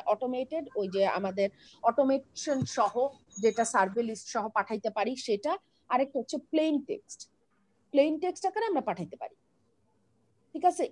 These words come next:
ইমেইলের আমরা এই তিন ভাবে করতে পারি। এখন আমরা হচ্ছে গতকাল দেখেছিলাম regular, রেগুলারটা আমার maximum সময় প্রমোশনে যায়।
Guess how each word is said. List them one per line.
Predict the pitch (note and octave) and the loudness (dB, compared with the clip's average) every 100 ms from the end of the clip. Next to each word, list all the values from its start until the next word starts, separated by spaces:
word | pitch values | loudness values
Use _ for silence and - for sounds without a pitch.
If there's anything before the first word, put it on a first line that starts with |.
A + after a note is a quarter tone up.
| - | -2
ইমেইলের | D#4 F#4 G4 A4 | 0 4 4 4
আমরা | D4+ | 2
এই | C4+ | 2
তিন | C4+ B3+ | 0 -2
ভাবে | B3 C4 | -2 -2
করতে | D4 F#3+ - | -4 -6 -8
পারি। | - - - | -10 -10 -4
এখন | - - | -6 0
আমরা | C#4+ C4+ D4+ | 2 6 6
হচ্ছে | D4+ E4+ | 6 4
গতকাল | A3+ C#4+ C4+ C#4+ | 6 6 8 8
দেখেছিলাম | B3+ B3 C#4+ D#4+ E4+ F4 _ _ - | 8 2 0 2 2 2 _ _ 2
regular, | A3+ B3 C4 G3 D3 | 6 6 6 4 2
রেগুলারটা | F#3 G#3+ D4+ E4 - | 0 2 4 2 2
আমার | F4 F4+ - | 0 0 -2
maximum | A3 G3+ - D#4 D#4+ | -4 -4 -6 -8 -8
সময় | D4+ F4 | -8 -8
প্রমোশনে | F4+ E4 D#4 D#4 A#3 | -6 -4 -4 -4 -6
যায়। | D#3+ - | -6 -8